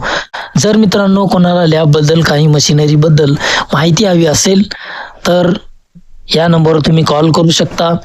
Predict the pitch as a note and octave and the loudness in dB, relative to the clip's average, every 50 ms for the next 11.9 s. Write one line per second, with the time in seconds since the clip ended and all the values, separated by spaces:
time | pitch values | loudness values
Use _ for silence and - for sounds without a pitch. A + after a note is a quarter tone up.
0 | - - - - - - - - - D#3 B2+ - - - - - - _ - - | -8 -8 -6 -6 -6 -6 -4 -4 -4 -4 -4 -6 -12 -20 -20 -20 -20 _ -16 -14
1 | - - - - - E3+ F#3 F#3 E3 F#3+ F#3 F3 D3+ F3 D#3+ D3+ - G3 E3 D#3+ | -14 -12 -8 -4 -2 0 2 2 2 2 2 2 2 2 0 0 0 0 2 2
2 | D#3 F#3+ F#3 F#3 G3 G3 - - - - - _ _ _ _ _ _ _ _ _ | 2 2 2 2 0 0 -4 -8 -18 -20 -20 _ _ _ _ _ _ _ _ _
3 | _ _ _ _ _ _ _ - - - - - - - E3 F3 F#3 F3+ F3+ F3+ | _ _ _ _ _ _ _ -20 -20 -20 -20 -12 -4 -2 0 0 0 0 0 0
4 | F#3 - - - - - - - D#3+ E3+ F3 F#3+ G3 F3 - - F#3 F#3 E3 F#3 | -2 -2 -6 -12 -18 -10 -4 -2 0 2 2 2 2 2 2 2 2 2 2 2
5 | F#3 F#3 F3+ F#3+ F#3 - - D3+ - - E3 D3+ D#3 E3 D3+ B2 - - E3 E3 | 2 2 2 2 0 0 0 0 0 0 0 0 0 0 -2 -2 -2 0 0 2
6 | E3+ E3 D#3+ D#3+ - E3 E3 D3 - E3 D#3 D3 D3 E3+ F3 E3 E3+ E3+ E3 E3+ | 2 2 2 2 2 2 2 2 2 2 2 2 2 2 2 2 2 2 2 2
7 | E3 D3+ - D#3+ D#3 D#3 D3+ D3+ C#3+ D3 D3+ D3+ D#3 D3+ - - - - - - | 0 0 0 -2 0 0 0 0 0 0 0 0 0 0 -2 -2 -4 -4 -4 -4
8 | - - - - - - - - - - - - - - - _ _ _ - - | -4 -6 -10 -12 -14 -18 -18 -18 -20 -20 -20 -20 -20 -20 -20 _ _ _ -20 -20
9 | - - - - F3+ E3+ E3 - - D#3+ D#3+ E3 D3+ D#3 D#3 E3 D#3 D#3 E3 E3 | -20 -10 -6 -4 -2 -2 0 0 0 2 2 2 2 2 2 2 2 2 2 2
10 | D#3+ E3 D#3 D3 C#3 - F3 D#3+ D#3+ C#3+ E3+ D3+ B2+ C#3+ D3+ D3+ D3 D#3+ C#3+ - | 2 2 0 0 0 0 2 2 2 2 0 0 0 0 0 2 0 0 0 0
11 | D#3 D3+ D#3 D#3 D#3 D3+ D3+ D3+ D3+ D3 - E3 D3 C3+ - D#3 D3+ C#3 | 0 2 2 2 2 2 2 2 2 0 0 0 0 0 0 0 -2 -2